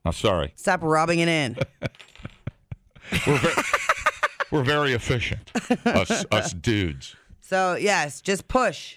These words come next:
Speaker 1: All right,
Speaker 2: Don't
Speaker 1: all
Speaker 2: pull
Speaker 1: right.
Speaker 2: the toilet paper. Push it back.
Speaker 1: Gotcha, gotcha, gotcha.
Speaker 2: Yeah.
Speaker 1: Yeah, that makes perfect sense.
Speaker 2: It does.
Speaker 1: And then you're pre-wetting almost the toilet paper with a little pee-pee to, to, uh,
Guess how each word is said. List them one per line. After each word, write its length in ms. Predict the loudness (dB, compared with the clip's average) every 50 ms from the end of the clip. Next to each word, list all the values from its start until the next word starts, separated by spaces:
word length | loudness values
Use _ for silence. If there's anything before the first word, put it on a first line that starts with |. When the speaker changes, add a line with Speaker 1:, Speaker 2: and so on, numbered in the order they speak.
| _ -12 -8
Speaker 1:
All 80 | -6 -4
right, 180 | 0 0 2
Speaker 2:
Don't 120 | 4 4 4
Speaker 1:
all 80 | 4 2
Speaker 2:
pull 60 | 4 4
Speaker 1:
right. 160 | 2 2 2
Speaker 2:
the 100 | 0 -2
toilet 280 | 0 0 0 0 0
paper. 260 | 0 -2 -2 -2 -4 -6
Push 400 | -8 -4 -2 -2 -2 -2 -2 -6
it 100 | -8 -6
back. 300 | -4 -4 -4 -4 -2 0
Speaker 1:
Gotcha, 400 | 2 2 2 2 0 0 -2 -2 -2
gotcha, 300 | 0 0 0 0 -4 -8
gotcha. 260 | -8 -8 -8 -6 -4
Speaker 2:
Yeah. 280 | -4 -2 -2 -4 -6 -6 -2 0
Speaker 1:
Yeah, 120 | 2 2
that 100 | 2 2
makes 180 | 2 0 0 0
perfect 340 | 0 0 2 0 -2 -2
sense. 200 | 0 -2 -2 -2 -2
Speaker 2:
It 140 | -4 -4 0
does. 500 | 2 2 2 2 -2 -4 -10 -16 -20 _ _ _ -4
Speaker 1:
And 100 | -2 0
then 140 | 0 2 2
you're 100 | 0 0
pre-wetting 800 | -2 -2 0 2 2 2 2 2 2 2 4 2 2 2 2 2
almost 520 | 2 0 0 0 0 0 0 -2 -2 -2
the 100 | -4 -4
toilet 360 | 0 2 0 2 2 0 0
paper 400 | 0 0 0 0 -2 -4 -6 -6 -8 _ _ _ _ _
with 100 | -4 -2
a 20 |
little 140 | -2 -2 -2
pee-pee 640 | -4 0 0 0 0 2 0 0 2 2 2 2
to, 180 | 2 0 0 -2 -4 -10 -12 -12 -16 _ _ _ -20 _ -20 -20 -20 -20 -20 -20 _ _
to, 260 | 0 0 2 2 2
uh, 340 | 2 2 2 2 2 0 0